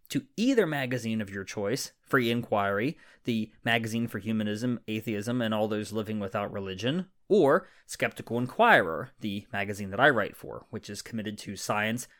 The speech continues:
skepticism, and investigation. If you have any questions or would like to shoot me a line, you can reach me on Facebook at The Devil in the Details. My handle is Satanic Skeptic. Maybe consider subscribing to the podcast,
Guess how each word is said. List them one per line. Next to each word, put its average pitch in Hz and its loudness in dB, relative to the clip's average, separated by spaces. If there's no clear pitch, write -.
skepticism, 120 -4
and 101 -6
investigation. 107 -2
If 135 -6
you 143 6
have 151 8
any 139 4
questions 156 2
or 165 2
would 135 0
like 117 0
to 123 -6
shoot - -2
me 113 -2
a 107 -2
line, 214 2
you 147 0
can 131 0
reach 135 0
me 127 0
on 110 0
Facebook 190 -2
at 127 -6
The 113 -2
Devil 110 2
in 107 0
the 104 -2
Details. 185 0
My 104 -6
handle 117 -2
is 110 -4
Satanic 107 -6
Skeptic. - -4
Maybe 214 2
consider 214 2
subscribing 196 0
to 190 -2
the 190 -4
podcast, 185 -4